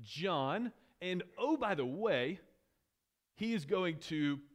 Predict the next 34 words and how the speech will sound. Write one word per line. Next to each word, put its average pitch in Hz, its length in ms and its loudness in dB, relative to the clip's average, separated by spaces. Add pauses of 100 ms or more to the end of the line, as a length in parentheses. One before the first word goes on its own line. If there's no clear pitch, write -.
prepare 151 340 2
the 135 80 0
way 127 160 2
for 120 140 -8
the 113 80 -6
Messiah." 104 260 -10 (960)
Like, 127 160 -2 (160)
that's 175 260 -2
gonna 160 180 0
be 135 320 0
your 127 220 -2
son. 107 400 -4 (240)
Now, 143 140 2
Zechariah 170 480 4
doesn't 143 260 0
believe 123 320 -2
at 139 100 -6
this 120 180 -6
point. 95 280 -16 (480)
Zechariah 139 560 2
is 120 380 -6 (240)
kind 147 120 -2
of 104 200 -6
dumbfounded. 127 640 0
He's 120 160 -8
like, 117 140 -6
"Okay, 139 240 -4
well, 131 120 -2
my 120 160 -4
wife 131 340 -4
actually 139 440 -6 (160)
can't 151 180 -8
have 135 240 -6
kids. 123 480 -6